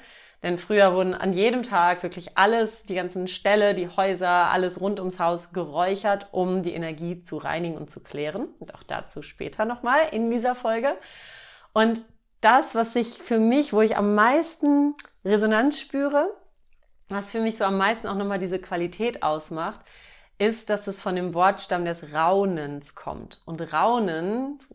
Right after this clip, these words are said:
kennst du vielleicht auch so ein bisschen, das hat sowas von Flüstern, von, ja, eben so zu jemandem etwas zuraunen. Und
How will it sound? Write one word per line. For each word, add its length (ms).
kennst 240
du 40
vielleicht 320
auch 180
so 120
ein 60
bisschen, 200
das 160
hat 140
sowas 440
von 440
Flüstern, 1120
von, 520
ja, 200
eben 240
so 160
zu 240
jemandem 340
etwas 340
zuraunen. 920
Und 260